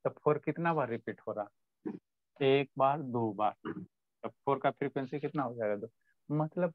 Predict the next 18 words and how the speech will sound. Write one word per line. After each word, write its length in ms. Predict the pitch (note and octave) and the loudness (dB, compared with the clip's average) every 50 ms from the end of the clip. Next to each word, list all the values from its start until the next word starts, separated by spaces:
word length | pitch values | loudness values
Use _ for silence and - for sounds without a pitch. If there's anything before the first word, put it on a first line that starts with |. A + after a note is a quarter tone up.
| _ | _
कोई 220 | - D3+ E3+ F3+ F#3+ | 2 2 4 4 2
भी 160 | E3 D#3+ D#3+ | 0 0 -2
नंबर 420 | D3 C#3+ C3+ C3 B2+ B2 A#2+ A2+ | -2 -2 -2 -2 -2 -2 -4 -4
बाबू, 320 | G#2 A2 A2 G#2 A#2 A#2 - _ | -2 -4 -2 -2 -2 -6 -6 _
कोई 160 | - D3+ D#3+ | 0 0 0
भी 140 | D3+ D3 C#3+ | 2 -2 -4
डेटा 300 | B2+ C3 C#3 - - C3 | -6 -8 -12 -8 -8 -8
जितना 480 | A#2+ - C#3+ B2 - D3 D3+ D#3+ D#3+ | -6 -6 -6 -6 -4 -4 -2 -2 -2
बार 280 | D#3+ C#3+ C#3+ C3+ C#3 C3+ - | -2 -2 -4 -4 -4 -4 -4
रिपीट 340 | C#3 C3+ C3 - C#3+ C3 C3 - - | -4 -4 -2 -4 -6 -6 -6 -8 -4
हो 100 | - B2 | -2 -2
रहा, 200 | A#2+ A2+ G#2 F#2+ | -2 -2 -4 -6
वही 300 | G2+ G#2+ A#2 A#2+ B2 C#3 | -4 -4 -4 -2 -2 -4
उसका 260 | C#3 C3 C3 _ C3+ C3 | -6 -6 -4 _ -6 -4
क्या 200 | C3 - B2 B2 | -2 -4 -4 -4
कहलाएगा? 480 | - - B2+ A#2 B2+ C3+ C#3 C#3+ D3 | -4 -4 -4 -4 -4 -4 -4 -4 -6
फ्रीक्वेंसी 720 | - _ _ A2 G#2+ _ _ A2+ G#2 G2 F#2 - - A2 | -6 _ _ -8 -8 _ _ -6 -6 -6 -8 -6 -8 -8
कहलाएगा। 540 | G2+ _ _ - - G2 F#2+ F#2+ F#2+ F#2+ F#2 | -8 _ _ -14 -8 -6 -4 -4 -6 -8 -10